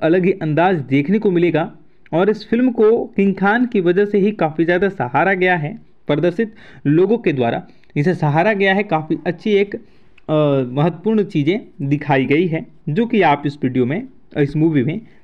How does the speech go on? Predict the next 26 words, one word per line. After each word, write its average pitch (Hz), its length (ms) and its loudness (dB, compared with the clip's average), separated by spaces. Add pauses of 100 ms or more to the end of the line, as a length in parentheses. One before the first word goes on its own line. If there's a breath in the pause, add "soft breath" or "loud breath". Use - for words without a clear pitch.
(120)
देख 127 280 0
सकते - 240 -8
हैं। 104 180 -14 (560 soft breath)
तो 160 80 2
दोस्तों, 226 460 0 (500 soft breath)
अगर 190 200 2
आप, 233 460 0
अ, 160 40 2
मूवी 156 500 2
देखना 196 300 2
पसंद 170 340 0
करते 170 280 0
हैं 165 220 -4 (320)
तो 170 60 0
वीडियो 196 260 2
को 233 100 2
लाइक 180 280 2
कर 185 140 0
दीजिएगा 170 500 -2 (240)
और 131 140 0
दोस्तों 165 340 0
के 208 120 2
साथ 165 240 2
शेयर 151 400 0
कर 131 160 -2
दीजिएगा। 143 500 -2